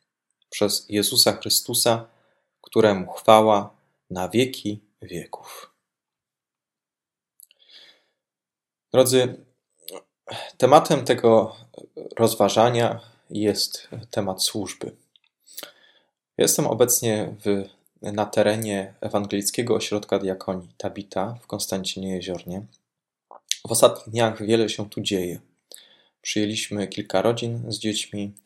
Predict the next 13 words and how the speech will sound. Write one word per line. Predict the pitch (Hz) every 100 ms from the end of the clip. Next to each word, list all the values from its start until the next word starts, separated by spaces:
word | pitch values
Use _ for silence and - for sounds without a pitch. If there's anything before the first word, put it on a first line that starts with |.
| - _ _ -
przyjęliśmy | - 98 95 - -
osoby | - 104 101
samotne | - 113 113 117 104 101 101 101
oraz | 98 98
osoby | - - 107 95 98
z | -
niepełnosprawnościami, | 101 - 101 101 - 92 95 - - 110 101 104 - - - - _ _ _
które | - 104 104 101
przyjechały | - 104 98 101 101 95
do | 90
nas | 87 87 - - -
z | - - 87 87 85
Ukrainy. | - - - 92 87